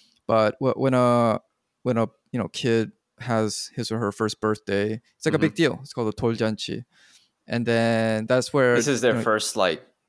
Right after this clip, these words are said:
Speaker 2: birthday or their first Korean birthday?
Speaker 1: Uh, well, no, it's their first birthday 'cause their first Korean birthday is, is, like, the day they're born, right? That they're, like, one years old, and then, and then
Speaker 2: Oh,
Speaker 1: New
Speaker 2: okay,
Speaker 1: Year's is
Speaker 2: okay.
Speaker 1: when you go up. No, I think this is, like,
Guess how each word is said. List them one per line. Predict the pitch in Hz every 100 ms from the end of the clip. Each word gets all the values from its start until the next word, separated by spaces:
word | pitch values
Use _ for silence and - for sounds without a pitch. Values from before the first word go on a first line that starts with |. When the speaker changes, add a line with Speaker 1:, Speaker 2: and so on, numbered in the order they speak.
| _ _ _ _
Speaker 2:
birthday | 87 107 - - 151 160
or | 107
their | 92
first | - 98 -
Korean | - 87 90 71
birthday? | 53 - - 58 - _ _ _ _ _ _ -
Speaker 1:
Uh, | 170 175 175 170 151 _ - - - -
well, | 160 208 226
no, | 262
it's | 180
their | 254
first | 254 -
birthday | 190 160
'cause | 160
their | 156 160
first | 226 -
Korean | 214 208
birthday | 165 156 160 147
is, | 139 139 -
is, | 135
like, | 139 - -
the | 135
day | - 127
they're | 120 - _ _ -
born, | 123 170 -
right? | 113 131 -
That | 127 -
they're, | - 113
like, | 113
one | 117
years | 113 110
old, | 107 110 110
and | 110
then, | 113 113 - - -
and |
then | 151
Speaker 2:
Oh, | 104
Speaker 1:
New | 190
Speaker 2:
okay, | 208
Speaker 1:
Year's | 208 190
is | 175
Speaker 2:
okay. |
Speaker 1:
when | 156
you | 156
go | 143
up. | 135 139 - -
No, | 233
I | 208
think | 214
this | 190 202
is, | 170
like, | 165